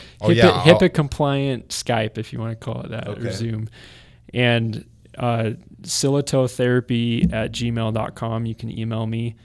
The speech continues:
Speaker 2: Um, we'll put that also
Speaker 1: Oh,
Speaker 2: on
Speaker 1: oh, yeah.
Speaker 2: there, 'cause
Speaker 1: I'll
Speaker 2: good luck
Speaker 1: definitely put
Speaker 2: trying
Speaker 1: it
Speaker 2: to
Speaker 1: on.
Speaker 2: spell my last name. And, uh,
Speaker 3: Silito. It's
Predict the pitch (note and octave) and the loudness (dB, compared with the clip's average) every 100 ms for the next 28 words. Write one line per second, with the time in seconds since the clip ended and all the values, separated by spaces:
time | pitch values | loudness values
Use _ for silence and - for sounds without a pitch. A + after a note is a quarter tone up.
0 | - - - - A2+ A2+ G#2+ G#2 - A2+ | -20 -20 -20 -14 -6 -4 -4 -6 -10 -10
1 | - A#2 A2+ A2+ A2 A2 A2 A2 A2+ A#2 | -8 -4 0 2 0 0 0 2 2 -2
2 | A2 G#2 G2+ F#2 A#2 A#2 - A#2+ G#2 - | 0 4 6 4 2 -2 -6 -4 -4 -6
3 | F#2 F2 C3+ B2 B2+ - B2+ A2+ E2 A#2+ | -6 0 2 4 2 2 0 0 0 -2
4 | A#2+ A2+ A2+ A2+ - A2+ A#2 A#2 - - | -2 -2 -2 -2 -4 -6 -6 -10 -18 -20
5 | - - - A2 A2 A2 G#2+ G#2+ B2 B2 | -20 -20 -12 -6 -4 -2 -4 -4 -6 -10
6 | D#3+ - C3 B2 A#2+ G#2 A#2 - | -12 -12 -10 -8 -8 -8 -10 -18